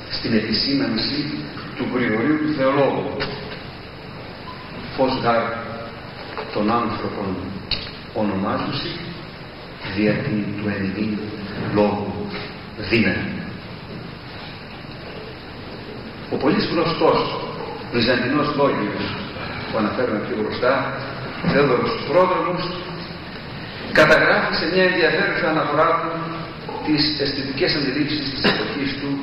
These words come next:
για τους οκτώ ήχους. Πέρα από τη λαογραφική και μουσικολογική σημασία των περιγραφών αυτών, που έχουν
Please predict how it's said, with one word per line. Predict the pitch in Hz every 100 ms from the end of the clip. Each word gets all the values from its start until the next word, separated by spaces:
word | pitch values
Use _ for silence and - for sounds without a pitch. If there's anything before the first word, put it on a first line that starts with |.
| - - - 123
για | 117 117
τους | 107 101 - - -
οκτώ | 110 - - 117 104
ήχους. | 98 101 - - - - - - - - - - - - - - - - - - - - - - - - - - -
Πέρα | - - - - - - -
από | 123 123 113
τη | 120 117 107 101 - -
λαογραφική | 120 120 120 - - -
και | -
μουσικολογική | 127 - 117 113 110 - -
σημασία | 127 120 - 135 117 101 - - - - - - - - - -
των | 117 107
περιγραφών | 110 101 98 104 120
αυτών, | - 143 156 151 - - - - - - - - - - - -
που | 120
έχουν | 120